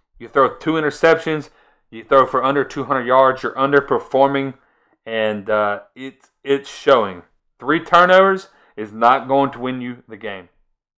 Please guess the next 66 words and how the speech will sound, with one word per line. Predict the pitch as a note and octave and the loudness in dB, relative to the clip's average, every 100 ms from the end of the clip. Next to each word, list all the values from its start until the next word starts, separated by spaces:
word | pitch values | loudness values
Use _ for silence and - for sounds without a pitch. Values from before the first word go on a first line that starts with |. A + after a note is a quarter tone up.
| _ A#2+ | _ -20
You | A2 | -4
have | A2 A#2 | 0 0
to | C3 | -2
be | B2+ | -2
able | B2+ A2+ | -2 -2
to | |
do | A2 | -4
that. | G#2+ G2 G2 | -2 -4 -4
You | |
have | A2+ | -8
to | B2+ | -6
be | |
able | B2+ | -8
to | - | -4
pass. | C3 C3+ - _ _ _ _ _ | -4 -4 -6 _ _ _ _ _
You | A#2+ A#2 | -14 -12
know, | A#2+ | -10
you | B2 | -12
have | D3 | 0
to | |
be | F#3 | 2
able | |
to | D#3+ | 4
hold | E3 | 4
on | D3 | 4
the | |
ball. | C#3+ F#3 - | 2 2 -2
You | A#2 | -2
gotta | C#3+ | 2
be | |
able | D3+ | 2
to | C#3+ | 2
pass | D3+ D3 | 0 -2
for, | - C#3+ C3+ C3+ C3+ | -2 0 2 2 0
for | C3+ | -2
more | C3+ | 0
than | C3+ | -2
two | B2 C#3 | -2 -4
hundred | C3+ | -2
yards | A#2+ C3 B2 | 0 0 0
most | B2 B2 | -4 -2
time. | C3 B2+ B2 _ _ _ _ _ _ - | -2 -4 -6 _ _ _ _ _ _ -8
And | B2+ | -8
if | B2+ | -6
you | |
can't | A#2+ E3 - | -4 -4 -2
pass | D3+ D3 | -2 0
for | D3 | -2
over | C#3 B2 | -4 -6
two | C#3+ | -6
hundred | B2+ | -2
yards, | B2+ C#3+ C#3 - - - | 4 4 2 -12 -20 -6
you | B2 | -4
at | C3+ | -2
least | D3+ | 0
gotta | E3 C#3 | 2 2
be | B2+ | 2
able | A#2+ | 2
to | |
rush | G#2+ C3+ - | 4 4 2
for | |
more | A#2 A#2 | 0 0
than | F#2+ | 2
forty. | C3 A2+ F2+ - _ _ _ _ _ _ _ _ _ | 2 2 0 -14 _ _ _ _ _ _ _ _ _
Fifty-one | E3+ E3+ E3 E3 D3 | -2 0 0 0 2
plays, | D3 C#3+ C#3 C3+ | 4 6 4 -2